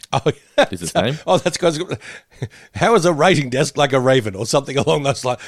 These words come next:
Speaker 1: I'd really love to know the answer to that riddle, by the way.
Speaker 2: Oh, man, you just remind me of that moment. That is great. We should go back and review some older episodes.
Speaker 1: Maybe
Speaker 2: There
Speaker 1: we
Speaker 2: are some
Speaker 1: should.
Speaker 2: belters out there.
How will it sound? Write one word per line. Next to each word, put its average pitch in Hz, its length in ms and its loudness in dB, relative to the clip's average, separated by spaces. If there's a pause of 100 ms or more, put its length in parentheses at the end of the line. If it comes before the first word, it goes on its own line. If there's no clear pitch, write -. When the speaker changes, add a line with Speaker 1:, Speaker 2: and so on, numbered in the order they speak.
(100)
Speaker 1:
I'd 127 160 -4
really 359 260 2
love 180 160 4
to 156 80 0
know 151 160 6
the 151 140 4
answer 156 280 2
to 139 120 0
that 131 220 4
riddle, 165 260 -2
by 92 180 -8
the 113 140 -4
way. - 420 -10 (880)
Speaker 2:
Oh, 123 220 2
man, 117 220 0
you 107 80 -8
just 113 180 -8
remind 101 160 -2
me 92 60 -2
of 80 80 -4
that - 20 -10
moment. 95 300 -2
That 98 100 -2
is 82 160 -4
great. 82 300 -8 (160)
We 285 100 -2
should 233 140 -4
go 135 80 4
back 113 140 0
and 104 100 -6
review 90 180 -2
some 85 160 -6
older 85 180 -2
episodes. 78 600 -10 (100)
Speaker 1:
Maybe 339 120 -2
Speaker 2:
There - 100 -2
Speaker 1:
we 131 60 2
Speaker 2:
are - 20 -2
some 117 160 0
Speaker 1:
should. 85 200 -8
Speaker 2:
belters 82 400 -6
out 80 120 -4
there. 80 240 -8